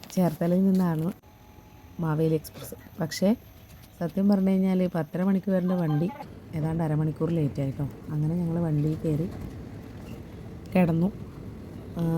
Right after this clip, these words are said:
ഏട്ടനും ഏട്ടത്തിക്കും കണ്ണൂരായിരുന്നു ഇറങ്ങാനിരുന്നത്. അതുകൊണ്ട് പുലർച്ചെ ആകുമ്പോഴത്തേനും ഏകദേശം ഒരു അഞ്ച് മണി അഞ്ചരയൊക്കെ ആകുമ്പോഴത്തേനും കണ്ണൂരെത്തി. അപ്പോൾ അവർ കണ്ണൂർ ഇറങ്ങി യാത്രയൊക്കെ പറഞ്ഞ് അവർ വീട്ടിലേക്ക് പോയി. ഞങ്ങൾ കാസർഗോഡ് ഇറങ്ങാനിരിക്കുകയായിരുന്നു.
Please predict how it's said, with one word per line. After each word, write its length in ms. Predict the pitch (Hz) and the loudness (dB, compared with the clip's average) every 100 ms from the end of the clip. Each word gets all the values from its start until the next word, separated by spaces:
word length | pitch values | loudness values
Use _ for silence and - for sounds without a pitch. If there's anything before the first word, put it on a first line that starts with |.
| 165 170 | 2 2
ഏട്ടനും 300 | 160 190 220 | 4 6 6
ഏട്ടത്തിക്കും 320 | 190 180 190 190 | 6 2 2 2
കണ്ണൂരായിരുന്നു 560 | 170 165 170 160 147 156 | 2 2 2 0 0 0
ഇറങ്ങാനിരുന്നത്. 720 | 147 147 151 151 139 143 143 165 - - - - - 165 | 0 0 0 0 0 0 0 -2 -8 -14 -14 -14 -8 -4
അതുകൊണ്ട് 320 | 165 160 180 - - | -2 0 0 -2 -4
പുലർച്ചെ 380 | 165 151 147 185 | 0 0 0 0
ആകുമ്പോഴത്തേനും 460 | 165 160 160 165 - - - - | 0 0 0 -2 -4 -10 -10 -6
ഏകദേശം 380 | 170 175 180 - | -2 0 0 0
ഒരു 120 | 185 208 - - - - - | 0 0 -4 -16 -16 -10 -2
അഞ്ച് 280 | 180 180 202 208 | 0 4 4 6
മണി 140 | 202 - - - | 4 2 -10 -6
അഞ്ചരയൊക്കെ 440 | 185 180 190 190 196 | -2 0 0 0 0
ആകുമ്പോഴത്തേനും 420 | 170 165 156 165 170 | 2 0 0 0 0
കണ്ണൂരെത്തി. 460 | 147 151 156 151 151 _ - | 2 2 0 -4 -10 _ -12
അപ്പോൾ 140 | 151 156 | -6 -2
അവർ 120 | 160 160 _ _ 170 | -2 -4 _ _ -4
കണ്ണൂർ 280 | 151 151 170 | 0 0 0
ഇറങ്ങി 280 | 160 151 165 254 _ _ _ _ _ - | 0 0 0 -4 _ _ _ _ _ -6
യാത്രയൊക്കെ 440 | 160 160 160 160 160 | -4 -2 -2 0 0
പറഞ്ഞ് 200 | 156 160 | 2 2
അവർ 100 | 147 170 | 2 2
വീട്ടിലേക്ക് 360 | 156 - 151 151 151 | 0 -2 0 0 2
പോയി. 140 | 214 - _ _ _ _ _ _ | 0 -4 _ _ _ _ _ _
ഞങ്ങൾ 220 | 165 165 196 - _ _ - | -2 2 0 -2 _ _ -4
കാസർഗോഡ് 480 | 160 156 165 165 170 | -2 0 2 2 2
ഇറങ്ങാനിരിക്കുകയായിരുന്നു. 720 | 160 151 156 147 147 156 147 | 2 2 0 -2 -2 -2 0